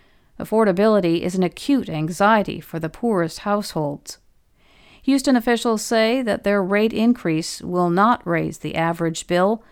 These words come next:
more than two percent of the median household income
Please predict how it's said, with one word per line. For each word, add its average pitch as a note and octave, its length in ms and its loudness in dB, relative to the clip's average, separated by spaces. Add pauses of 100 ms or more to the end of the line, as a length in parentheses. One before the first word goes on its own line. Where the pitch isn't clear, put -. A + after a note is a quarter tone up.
(500)
more D3+ 220 -4
than D3+ 160 -4
two C4 240 -2
percent - 760 -2
of E3 140 -8
the D#3+ 80 -2
median E3+ 420 2
household D#3+ 640 -4
income F3+ 480 0